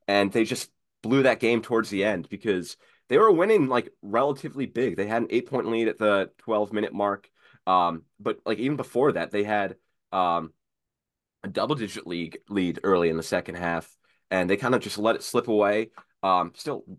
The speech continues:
like, hanging in there, losing by four against Kansas. Um, you'll take that any day of the week, uh, especially when, like, Hunter Dixon,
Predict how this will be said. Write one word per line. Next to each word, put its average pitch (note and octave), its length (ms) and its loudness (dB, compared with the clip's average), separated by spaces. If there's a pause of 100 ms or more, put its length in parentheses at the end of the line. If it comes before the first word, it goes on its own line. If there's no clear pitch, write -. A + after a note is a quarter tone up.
like, F#2+ 300 -2
hanging B2 300 2
in C3 160 4
there, C3 200 6
losing A#2 280 0
by G#2+ 100 0
four A2 320 2
against G#2+ 300 -4
Kansas. G#2+ 500 -6 (300)
Um, F2 400 2 (340)
you'll A#2+ 120 2
take G2+ 260 -2
that A2+ 180 2
any G#2+ 160 0
day G#2 160 4
of G2 60 0
the G2+ 100 -4
week, G2+ 320 -4 (300)
uh, F2 160 2
especially G#2 340 -6
when, F2+ 300 -2
like, D#2+ 140 -10
Hunter F#2 220 -2
Dixon, F2 380 -4